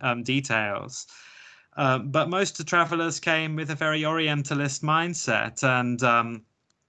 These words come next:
they didn't really recognize their, uh, humanity in people, let alone, uh, Christianity amongst Christians. They didn't recognize a full humanity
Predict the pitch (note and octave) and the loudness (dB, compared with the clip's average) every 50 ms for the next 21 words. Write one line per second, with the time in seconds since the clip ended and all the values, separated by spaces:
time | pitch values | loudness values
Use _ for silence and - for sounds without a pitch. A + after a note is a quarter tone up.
0 | _ _ - - - _ C#3 C#3 C#3+ C#3+ D3 C#3 D#3+ D3+ D3+ D3 B2+ C#3 C3+ C3 | _ _ -18 -18 -16 _ 0 2 4 4 4 4 2 0 0 -2 -2 -2 0 0
1 | C3 B2+ B2+ C3+ C3 - B2 B2 C3+ B2+ A#2+ A#2+ B2 B2 B2 A#2+ A#2+ A#2+ - - | 0 0 0 -2 -2 -4 -8 -8 -2 0 2 2 4 2 2 0 -4 -6 -8 -12
2 | - C3+ C3+ B2 A#2+ B2 B2+ - - C#3 B2+ B2+ B2+ B2 A#2+ A#2+ - - - - | -8 -4 -2 0 0 0 -2 -2 -4 -4 -4 -2 -2 -4 -6 -8 -12 -20 -20 -20
3 | - - - - _ _ _ _ _ _ - - D#3 D#3 D#3 E3+ F#3+ G3 F3+ C#3+ | -20 -20 -20 -20 _ _ _ _ _ _ -8 -4 -2 2 2 2 2 0 -2 -4
4 | - - B2 A2+ A2 A2+ A#2+ A2+ - B2 A#2 A#2 A#2 - A2+ A2+ A#2 C3 C#3 C3 | -2 -2 -2 -2 -2 -4 -6 -6 -4 -4 -4 -4 -4 -6 -8 -4 0 0 -2 0
5 | - C#3+ B2+ B2+ B2 B2 B2 B2 A#2+ A#2 A#2 A2+ A2 A2 A#2+ A#2+ - D3 C#3+ C#3 | -2 -2 0 2 2 4 4 2 0 0 0 0 0 0 -2 -2 -2 -2 -2 -2
6 | - - C#3 B2 A#2 A#2 A2+ A2 - A#2+ A2+ A2 A2+ A2+ A#2 A#2 B2+ - - - | -2 -2 0 0 0 0 -2 -4 -4 -6 -4 -4 -4 -6 -8 -8 -8 -10 -6 -6
7 | C3+ C3 - - B2 A2 G#2+ A2 A2 - C3 C3 B2+ D3 D3 C#3+ D3 B2 G#2 C3 | -6 -4 -4 -4 -6 -6 -6 -8 -6 -6 -6 -4 -2 -4 -4 -4 -4 -2 -2 -2
8 | B2+ B2 - A#2+ - B2 A#2+ A#2 A#2+ A#2+ A#2 - A#2 - - B2+ B2 A#2+ A#2 - | -2 -2 -4 -8 -6 -4 -2 -2 -2 -2 -4 -6 -8 -6 -6 -4 -4 -4 -6 -6
9 | B2+ A#2 A#2 A2+ A#2 A#2 A#2 A#2 - - A2 - - C3+ - | -8 -4 -4 -4 -4 -4 -6 -8 -8 -10 -10 -10 -12 -16 -18